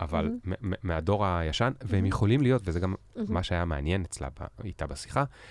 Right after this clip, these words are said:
Speaker 1: שהיא אמרה, "זה יכולים להיות גם אנשים צעירים", זאת אומרת, זה לא קשור לגיל, זה קשור למ-,
Speaker 2: למיינדסט.
Speaker 1: מי היו הרול מודלס שלך,
Speaker 2: מהמם.
Speaker 1: ומה המיינדסט
Speaker 2: מהמם.
Speaker 1: שלך, ובמה אתה, האם פתוח לך הראש או לא, אבל בעיקר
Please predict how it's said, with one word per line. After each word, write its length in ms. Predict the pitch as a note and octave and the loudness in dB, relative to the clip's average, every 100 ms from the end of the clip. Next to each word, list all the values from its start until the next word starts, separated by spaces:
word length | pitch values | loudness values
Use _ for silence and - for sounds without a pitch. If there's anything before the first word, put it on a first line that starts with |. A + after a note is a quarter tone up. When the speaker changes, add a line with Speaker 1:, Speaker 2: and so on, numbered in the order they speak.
| - | -16
Speaker 1:
שהיא 160 | - D2+ | -4 0
אמרה, 140 | E2+ | 2
"זה 100 | A#2+ | 4
יכולים 240 | A#2+ A2 C3+ | 4 6 8
להיות 160 | D#3+ | 8
גם 120 | D#3 B2 | 6 4
אנשים 240 | F2+ G#2+ | 4 0
צעירים", 420 | - F#2+ D2+ D2 | 0 0 0 0
זאת 120 | D2 D#2+ | -2 0
אומרת, 140 | D#2 | 2
זה 80 | F2 | 2
לא 60 | |
קשור 280 | B2 C3+ - | 2 0 -4
לגיל, 300 | D2 C#2 C2+ - - | -4 -4 -6 -8 -8
זה 100 | G2 | -2
קשור 280 | G#2 F3 F3+ | 2 4 6
למ-, 320 | D#3 A#2 B2 - | 6 4 0 0
Speaker 2:
למיינדסט. 240 | B3 C4 - | 2 6 6
Speaker 1:
מי 200 | F#3+ F3+ | 8 10
היו 140 | D#3+ | 10
הרול 240 | A#2 A2+ B2 | 10 8 8
מודלס 400 | F#2+ D#2+ D2+ C#2+ | 6 4 2 -2
שלך, 280 | - C#2 | -6 -4
Speaker 2:
מהמם. 160 | - C#4+ - | -2 -2 -4
Speaker 1:
ומה 260 | F2+ F2+ F#2 | -2 0 2
המיינדסט 380 | E2+ E2+ E2+ - - | 2 0 -2 -4 -2
Speaker 2:
מהמם. 100 | D#2 | 0
Speaker 1:
שלך, 140 | D#2 D2+ | 0 0
ובמה 500 | D2+ E2+ - E2 E2+ | 0 -4 -2 -2 0
אתה, 340 | F2 F2+ D#2+ D#2 - - - - | 0 0 0 -2 -6 -16 -12 -2
האם 160 | G2 | 0
פתוח 300 | G#2 - F2+ | 0 0 -2
לך 160 | F2+ - | -2 -2
הראש 360 | D#2 D#2 D#2+ - | -2 -2 -4 -2
או 40 | |
לא, 80 | C#2+ | -4
אבל 160 | C#2+ C#2+ | -2 -2
בעיקר 560 | F2+ G2 - F#3+ G3 | 0 0 2 2 2